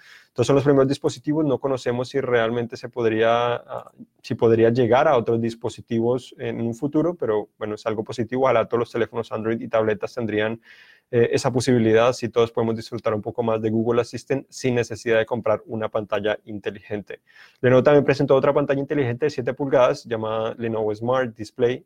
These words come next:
siete. Eh, exactamente lo mismo que ofrecía la de ocho y la de diez. La de diez es una de mis favoritas principalmente para la cocina porque tiene una pantalla grande, el diseño es un poco diferente, la bocina está en la parte inferior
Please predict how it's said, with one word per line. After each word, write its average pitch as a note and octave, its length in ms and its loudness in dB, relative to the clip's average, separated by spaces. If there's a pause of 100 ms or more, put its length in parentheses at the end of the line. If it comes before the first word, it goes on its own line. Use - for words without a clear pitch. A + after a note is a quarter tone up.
siete. - 600 -8 (380)
Eh, A2 260 4
exactamente E3+ 580 0
lo E3 100 8
mismo C#3+ 300 2
que D#3+ 80 -4
ofrecía C3 400 0
la C3+ 200 2
de A#2 260 0
ocho C3 380 0
y B2+ 100 -8
la A#2 120 0
de A#2 80 2
diez. D3 320 0
La A#2+ 120 4
de A2+ 100 2
diez A2+ 140 0
es - 60 -14
una B2 160 -2
de B2+ 200 -6
mis A#2+ 280 -8
favoritas A2 440 -2
principalmente A#2 560 -4
para B2 180 -4
la A#2 60 -2
cocina C#3 500 -4
porque A#2+ 340 -10 (100)
tiene A2 220 -2
una A2+ 200 -2
pantalla G#2+ 420 0
grande, C#3 500 4 (240)
el A2+ 80 -4
diseño A2+ 300 0
es G#2 80 -8
un B2 80 -4
poco B2+ 220 0
diferente, D#3 480 2
la A#2+ 100 0
bocina A2+ 380 -2
está A#2+ 140 -8
en A#2+ 40 0
la A#2 100 -2
parte A#2+ 220 -4
inferior A#2 400 -4